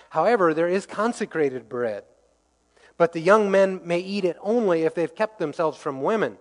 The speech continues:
David answered, "I swear that the women are being kept from us, as always when I go out to battle. The young men's bodies are consecrated even on an ordinary mission, so of course their bodies are consecrated today." So the priest gave him the consecrated bread.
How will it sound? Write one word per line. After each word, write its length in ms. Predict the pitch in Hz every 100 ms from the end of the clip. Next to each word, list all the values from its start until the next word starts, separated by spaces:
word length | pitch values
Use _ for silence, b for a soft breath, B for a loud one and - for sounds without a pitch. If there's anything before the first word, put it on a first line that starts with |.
| b b -
David 260 | 202 202
answered, 340 | 175 160 - 165
"I 140 | 180 214
swear 560 | - - 226 185 104 - B B
that 160 | 165
the 80 | 170
women 260 | 160 214 185
are 100 | 165
being 220 | 170 165
kept 220 | - 190
from 240 | - 160 151
us, 200 | 151 - b
as 160 | 156 156
always 360 | 185 160 143
when 180 | - 156
I 80 | 147
go 120 | 143
out 200 | 135 135
to 80 | 120
battle. 360 | 135 123 107 - b b
The 80 | 151
young 260 | 185 220
men's 240 | 214 208 156
bodies 360 | 202 170 156
are 80 | 147
consecrated 760 | - 208 196 160 - 156 139 160
even 200 | 190 185
on 160 | 175
an 140 | 165 175
ordinary 500 | 202 220 185 160 139
mission, 320 | 135 143 - 143
so 100 | 151
of 140 | -
course 340 | 262 202 160 - B B
their 140 | 170 170
bodies 380 | 185 185 170
are 60 | 156
consecrated 880 | - 196 185 - 156 139 143 - -
today." 420 | 156 156 120 90 - - _ _ _ b b
So 180 | - 233
the 80 |
priest 340 | 247 220 214 -
gave 200 | 180 190
him 100 | 185
the 60 |
consecrated 840 | 175 170 170 - _ - 160 151 131
bread. 480 | 139 143 117 120